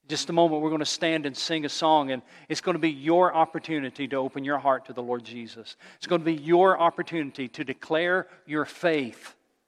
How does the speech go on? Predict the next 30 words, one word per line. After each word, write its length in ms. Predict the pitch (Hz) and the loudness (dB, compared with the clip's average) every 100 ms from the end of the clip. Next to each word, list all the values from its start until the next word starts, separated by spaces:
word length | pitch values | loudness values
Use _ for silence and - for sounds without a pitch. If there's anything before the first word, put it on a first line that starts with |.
| _ _ _ _ _ _ - | _ _ _ _ _ _ -20
that 140 | 127 | -16
Christ 480 | - 156 151 151 - | -2 2 2 0 -2
died 180 | 156 156 | 0 0
on 80 | |
the 80 | 147 | -2
cross 340 | 151 151 151 - | 0 0 2 -2
in 140 | 131 | -6
your 120 | 143 | -8
place. 600 | - 139 127 120 - - - _ _ _ _ _ - | -6 -6 -6 -8 -12 -14 -18 _ _ _ _ _ -16
And 100 | 120 | -12
today 260 | 123 151 | 2 4
you're 220 | 139 143 | 4 2
asking 380 | 147 143 - 139 | 2 2 -2 -6
Him 220 | 135 165 | -4 -4
to 80 | 135 | -4
forgive 400 | - 135 135 135 | -8 -6 -6 -4
you 80 | 143 | -2
of 80 | 131 | 2
all 180 | 139 151 | 4 2
of 140 | 151 | 0
your 140 | 165 | -6
sins, 460 | 156 - 131 123 - - - _ | -6 -6 -8 -8 -12 -16 -20 _
to 80 | 151 | -8
give 220 | 139 160 | -2 0
you 140 | 143 147 | 0 -2
a 40 | |
new 240 | 139 160 | 0 2
label, 460 | 151 156 135 110 104 - | 4 4 2 -6 -12 -14
forgiven, 680 | - 127 127 131 113 104 - _ _ _ _ _ _ _ _ _ _ _ _ _ 131 | -10 -6 -2 -2 -2 -10 -20 _ _ _ _ _ _ _ _ _ _ _ _ _ _
washed, 720 | 127 123 95 - - - - | -6 -6 -6 -8 -10 -10 -16